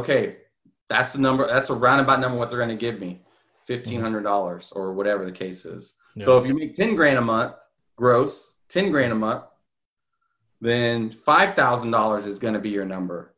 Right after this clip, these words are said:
Speaker 1: You can't go past five thousand with your auto, credit card, student loans,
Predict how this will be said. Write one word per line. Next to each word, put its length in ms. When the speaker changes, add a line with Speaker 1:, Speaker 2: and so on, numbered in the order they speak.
Speaker 1:
You 100
can't 260
go 140
past 320
five 300
thousand 420
with 160
your 220
auto, 500
credit 320
card, 300
student 280
loans, 520